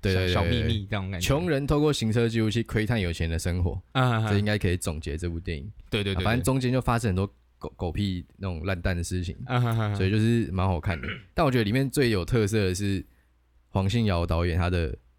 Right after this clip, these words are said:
Speaker 1: 旁白。
Speaker 2: 哦，那是他自己讲的吗？
Speaker 1: 那个是他自己讲的。
Speaker 2: 哦，我，那
Speaker 1: 对。
Speaker 2: 我觉得不错，他那个旁白讲得蛮不错的。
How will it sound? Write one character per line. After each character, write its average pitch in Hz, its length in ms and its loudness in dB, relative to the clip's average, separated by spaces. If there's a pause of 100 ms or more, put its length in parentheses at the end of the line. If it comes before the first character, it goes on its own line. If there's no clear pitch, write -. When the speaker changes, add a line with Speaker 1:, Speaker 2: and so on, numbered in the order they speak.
(120)
Speaker 1:
旁 85 240 -2
白。 90 300 -6 (600)
Speaker 2:
哦， 107 140 2
那 151 120 0
是 220 100 -6
他 190 160 -4
自 - 160 -10
己 107 160 -4
讲 90 200 -8
的 87 100 -12
吗？ - 80 -14
Speaker 1:
那 147 100 2
个 123 80 4
是 117 100 0
他 110 140 4
自 101 140 0
己 82 100 -2
讲 80 180 -6
的。 - 60 -20 (160)
Speaker 2:
哦， 107 260 -4 (180)
我， - 200 -8
那 175 80 0
Speaker 1:
对。 92 160 0
Speaker 2:
我 117 100 -2
觉 104 120 0
得 104 40 0
不 95 80 -6
错， 104 320 0
他 95 140 -4
那 139 100 0
个 123 120 0
旁 104 180 0
白 101 140 -2
讲 98 180 -4
得 90 80 -6
蛮 92 180 -4
不 92 60 -8
错 92 260 -4
的。 87 60 -6